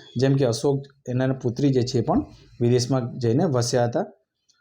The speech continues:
પ્રવાસી ભારતીય દિવસની ઉજવણી જે છે બે હજાર પંદરથી નવ જાન્યુઆરીના રોજ કરવામાં આવે છે.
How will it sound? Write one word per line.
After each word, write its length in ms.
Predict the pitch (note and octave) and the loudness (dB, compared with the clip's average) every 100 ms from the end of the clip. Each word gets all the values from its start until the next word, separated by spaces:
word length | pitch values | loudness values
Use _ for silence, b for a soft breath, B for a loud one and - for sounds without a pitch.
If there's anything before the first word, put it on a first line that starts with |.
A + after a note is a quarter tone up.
| _ | _
પ્રવાસી 340 | - D3+ E3 F3+ | -2 0 0 -2
ભારતીય 340 | D#3 D3 D#3+ | 0 0 -2
દિવસની 760 | D3+ C#3+ D3+ D3 - C#3+ C#3 | -2 -2 -2 -4 -12 -2 0
ઉજવણી 580 | C#3+ C3 A#2+ C#3+ D3 D3+ - | 2 0 0 2 0 -2 -2
જે 120 | C3 | -2
છે 160 | C3 | 2
બે 140 | C3+ C3 | 2 2
હજાર 180 | C3+ C3+ | 2 0
પંદરથી 360 | B2 A#2+ C3+ | -2 0 0
નવ 200 | B2+ A#2+ | 0 0
જાન્યુઆરીના 540 | A#2+ A#2+ B2 B2 B2 A#2 | 0 0 2 2 2 0
રોજ 200 | A#2 A2+ | 0 -2
કરવામાં 340 | A2 A2+ C3+ | -2 0 2
આવે 120 | B2+ | 2
છે. 120 | B2+ | 0